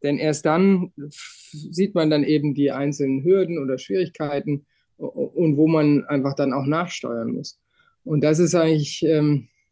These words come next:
was, was gerade in der, in der Luftfahrt eben besonders wichtig für uns ist. Wir, wir, das ist ja ein weltweites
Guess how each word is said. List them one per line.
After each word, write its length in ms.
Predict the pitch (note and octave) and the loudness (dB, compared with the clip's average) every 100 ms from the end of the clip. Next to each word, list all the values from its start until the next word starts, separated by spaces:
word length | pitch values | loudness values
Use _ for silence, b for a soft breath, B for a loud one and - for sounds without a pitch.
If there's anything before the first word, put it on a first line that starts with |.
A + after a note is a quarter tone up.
| _ | _
was, 340 | - C#3 D3 - | -6 -4 -2 -2
was 380 | D3 - - _ F2 - | -4 -4 -12 _ -16 -14
gerade 280 | C#3 D3+ D3+ | -4 0 2
in 100 | C#3 | 2
der, 260 | C#3 C#3 | 2 2
in 120 | - C3+ | 0 -2
der 100 | C3 | 0
Luftfahrt 480 | E3+ F#3 - C3 | 0 -2 -4 -4
eben 220 | B2+ C#3 C3+ | -2 -2 -2
besonders 520 | C#3 D3+ D#3+ C#3 - | -2 0 0 -2 -2
wichtig 400 | D#3+ - C#3+ - | -6 -6 -12 -8
für 100 | D3 | -6
uns 200 | D3 C3 | -6 -6
ist. 240 | D#3 - _ _ _ _ - | -8 -10 _ _ _ _ 0
Wir, 220 | D3 C3+ | 2 2
wir, 400 | C#3 D3 D3 C#3+ - C3 C3 - _ _ - | 2 2 2 0 -4 -6 -6 -10 _ _ -8
das 240 | C#3 D3 | -6 -2
ist 140 | G3+ G3 | 0 0
ja 100 | C3 | 0
ein 220 | C#3 C3 | 0 2
weltweites 760 | D#3 E3 C3+ A#2 - B2 - | 2 2 -2 -4 -4 -8 -10